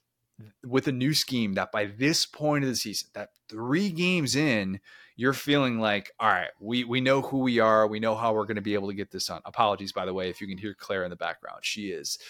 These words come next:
just woken up from a nap. She, uh, she slept better than I did last night. Definitely slept a l-,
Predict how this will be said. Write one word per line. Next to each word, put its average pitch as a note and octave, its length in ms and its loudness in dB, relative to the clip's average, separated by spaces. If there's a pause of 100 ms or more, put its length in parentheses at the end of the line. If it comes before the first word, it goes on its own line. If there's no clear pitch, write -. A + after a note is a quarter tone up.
(280)
just C#3+ 400 2
woken G2 340 -2
up - 160 -10
from F2+ 160 -12
a D2+ 40 -10
nap. E2+ 400 -4 (360)
She, B2 460 2
uh, G2 240 4
she - 160 2
slept - 240 2
better D3+ 160 8
than A2 120 0
I F#2+ 140 4
did G#2+ 200 2
last A2+ 260 2
night. B2+ 240 -6 (240)
Definitely G#2+ 380 -2
slept G#2+ 260 -2
a - 20 -2
l-, G#2 160 -4